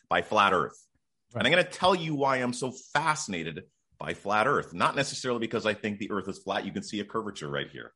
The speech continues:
Speaker 1: okay? <laughs> I gotta throw that up right away. Uh, it's that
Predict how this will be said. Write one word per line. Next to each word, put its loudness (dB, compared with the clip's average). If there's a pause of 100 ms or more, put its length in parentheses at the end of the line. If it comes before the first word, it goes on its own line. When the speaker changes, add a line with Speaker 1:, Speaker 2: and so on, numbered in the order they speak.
Speaker 1:
okay? -10 (320)
<laughs> -4
I 4
gotta 6
throw 8
that 8
up 6
right 8
away. 4 (440)
Uh, 8 (580)
it's 0
that 4